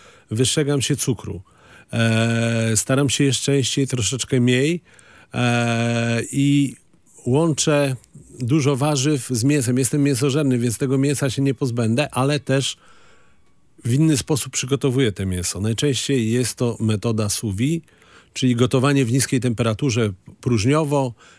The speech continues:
ewentualnie gotowanie na parze. E, czasami lekko skarmelizuję na, na patelni, czyli szybka obróbka termiczna takiego mięsa, żeby uzyskać jakąś tam skórkę, ale nie jest to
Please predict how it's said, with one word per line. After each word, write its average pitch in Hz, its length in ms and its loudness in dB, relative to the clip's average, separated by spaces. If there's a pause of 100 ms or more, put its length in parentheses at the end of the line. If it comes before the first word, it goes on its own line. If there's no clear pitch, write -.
(140)
ewentualnie 120 520 0
gotowanie 123 480 2
na 131 120 0
parze. 127 520 0 (460)
E, 127 680 0 (200)
czasami 160 540 2
lekko 156 340 0
skarmelizuję 156 720 0
na, 127 240 2
na 127 320 0
patelni, 131 480 0
czyli 120 460 2
szybka - 340 -2
obróbka 131 440 0
termiczna 127 480 -2
takiego 131 380 -2
mięsa, 135 360 2
żeby 123 240 0
uzyskać 123 420 0
jakąś 120 260 -2
tam 117 160 0
skórkę, 135 360 -2
ale 117 180 0
nie 147 120 4
jest 139 260 0
to 117 180 0